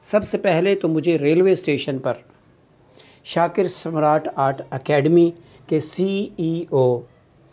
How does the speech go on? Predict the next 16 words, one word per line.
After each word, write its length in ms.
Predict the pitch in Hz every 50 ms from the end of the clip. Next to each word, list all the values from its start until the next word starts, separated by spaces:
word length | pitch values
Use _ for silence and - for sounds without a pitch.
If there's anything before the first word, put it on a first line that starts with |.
| - - _ -
शाकिर 360 | - - 139 127 - 139 120
सम्राट 440 | - - - 147 135 131 123 127 123
साहब 340 | - - 120 127 131 131
ने 200 | 127 123 139 156 - - _ _ _ _ _ _ _ _ _ -
रिसीव 460 | 143 139 147 143 - - 170 165 165 147
किया 360 | 160 180 170 170 175 175 175
और 180 | 180 151 139
उनके 280 | 151 160 135 135 131 139
साथ 260 | - - 127 123 127 127 - 135
थे 140 | 139 156 156 - - - - _ - 151
इमरान 460 | 147 139 135 127 120 120 127 139 147
सईद, 520 | - - - 151 127 123 135 147 135 135 - - - - - -
राइटर 360 | 135 135 123 127 - 120 139
और 320 | - - - 131 123 127
डायरेक्टर। 460 | 120 101 104 101 101 95 - - 117 107 - - - - - - - - - - -
मैं 340 | 151 165 185 196 427 -